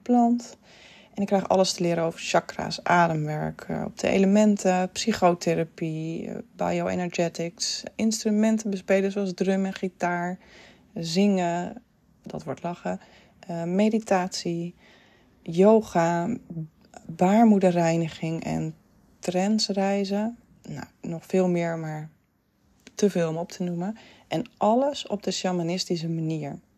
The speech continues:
En als laatste ga ik twee weken de jungle in van Colombia.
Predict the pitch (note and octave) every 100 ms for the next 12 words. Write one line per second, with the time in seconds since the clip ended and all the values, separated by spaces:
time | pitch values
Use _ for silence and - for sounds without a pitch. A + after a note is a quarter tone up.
0 | _ _ - - - - _ _ - -
1 | - _ _ - F#3 F#3 - F3 E3+ -
2 | - E3+ F3+ G3+ B3+ C4 - G3 - -
3 | G3 - - F3 F3 E3 D#3+ - D#3+ -
4 | D#3+ E3+ E3 D#3 D#3+ D#3+ - D#3 D3 -
5 | G#3 A3+ G3 F3+ E3+ G#3